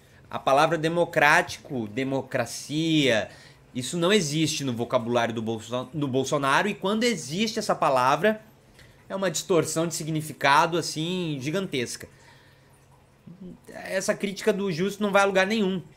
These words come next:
né? Porque é o Bolsonaro. E parece que é com tanta intimidade,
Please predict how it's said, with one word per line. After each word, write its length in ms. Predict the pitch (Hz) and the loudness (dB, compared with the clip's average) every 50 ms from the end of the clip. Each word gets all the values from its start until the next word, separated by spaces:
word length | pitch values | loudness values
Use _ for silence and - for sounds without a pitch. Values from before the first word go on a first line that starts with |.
| _ _ _ _ _ _ - - - _ _ - | _ _ _ _ _ _ -20 -20 -20 _ _ -6
né? 300 | 120 120 131 156 170 - - _ _ - | 0 0 0 0 0 -4 -12 _ _ -12
Porque 180 | - 156 156 175 | -8 -2 0 2
é 40 | |
o 60 | 156 151 | 2 2
Bolsonaro. 580 | 147 151 147 - 170 170 175 160 135 117 104 90 - _ _ _ _ _ _ _ _ _ _ - _ _ - - | 0 -2 -2 -2 0 2 2 2 0 0 -4 -8 -14 _ _ _ _ _ _ _ _ _ _ -20 _ _ -16 -12
E 100 | 120 117 | -12 -10
parece 560 | 113 107 - 135 135 131 135 143 143 - - | -6 -2 2 2 4 4 4 2 0 -2 -10
que 500 | 131 - 143 147 143 143 143 139 143 139 - | -12 -8 -4 -2 0 0 0 0 -2 -2 -4
é 80 | 139 | -8
com 220 | 135 - 151 151 151 | -8 -4 -4 -4 -2
tanta 360 | 151 175 165 196 220 214 220 | 0 2 2 2 2 2 0
intimidade, 720 | 214 202 - 180 175 147 143 135 139 143 139 135 123 113 | -2 -2 -2 -4 -2 2 2 4 4 4 2 0 -2 -6